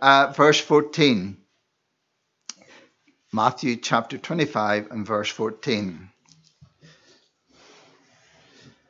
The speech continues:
"For the kingdom of heaven is a,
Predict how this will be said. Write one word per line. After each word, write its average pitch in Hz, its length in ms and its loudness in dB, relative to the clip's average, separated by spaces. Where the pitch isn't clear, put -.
"For 147 140 6
the 139 100 4
kingdom 190 400 8
of 156 80 4
heaven 147 380 6
is 135 180 0
a, 143 260 6